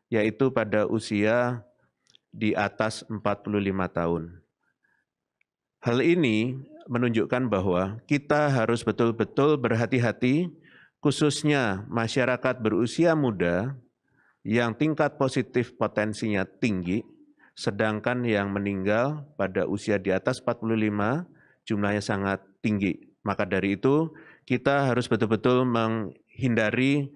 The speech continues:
terjadinya kontak antara yang muda dengan yang usia rentan. Seperti dikutip oleh W H O pada hari Senin lalu, dikatakan oleh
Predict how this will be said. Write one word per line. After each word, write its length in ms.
terjadinya 800
kontak 640
antara 720
yang 160
muda 560
dengan 400
yang 400
usia 720
rentan. 560
Seperti 560
dikutip 560
oleh 240
W 160
H 240
O 400
pada 340
hari 240
Senin 540
lalu, 400
dikatakan 720
oleh 480